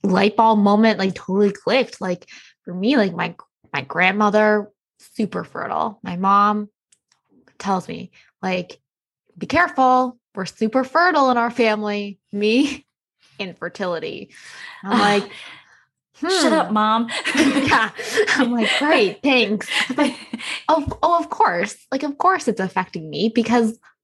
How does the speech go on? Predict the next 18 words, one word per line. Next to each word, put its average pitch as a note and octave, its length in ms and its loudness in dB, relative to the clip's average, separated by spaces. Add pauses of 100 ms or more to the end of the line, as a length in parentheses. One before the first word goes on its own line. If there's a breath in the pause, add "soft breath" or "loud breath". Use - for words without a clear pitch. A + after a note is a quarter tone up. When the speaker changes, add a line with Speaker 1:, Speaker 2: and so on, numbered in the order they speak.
(260)
Speaker 1:
yes, - 280 -2
well, G3 120 0
my F#3+ 100 0
grandma's F3 440 0
from F#3+ 200 -6
the A#3 120 -2
thirties E3+ 460 -6
and A#3+ 80 2
the C4 60 2
forties, G3+ 500 0
and, F#3+ 220 -4 (300 loud breath)
you G3+ 100 4
know, F#3+ 300 4
and G3 320 0 (140)
the, G3 180 0
that, - 200 2 (220)
the G#3 80 0
grandchildren, A3+ 840 0